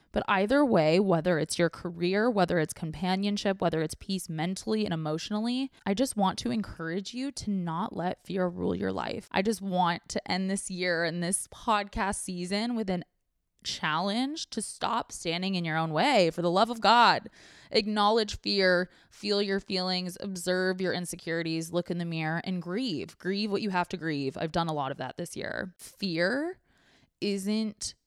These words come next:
who should be the driver of your car, if we're gonna use a metaphor. It's just a passenger in the vehicle that you're kinda, like, stuck D Jing. <laughs> I'm not sure how to, like, lovely tie in a bow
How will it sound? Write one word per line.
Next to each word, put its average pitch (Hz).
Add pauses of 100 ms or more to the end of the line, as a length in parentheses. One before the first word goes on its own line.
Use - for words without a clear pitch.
who -
should 185
be 185
the 170
driver 143
of 127
your 95
car, 165 (220)
if 185
we're 165
gonna 165
use 156
a 151
metaphor. 175 (500)
It's 208
just 269
a 226
passenger 165
in 165
the 147
vehicle 190 (180)
that 170
you're 156
kinda, 156
like, 147
stuck -
D 156
Jing. -
<laughs> -
I'm 226
not 220
sure 175 (640)
how 185
to, 180
like, -
lovely 196 (140)
tie 190
in 185
a 170
bow 175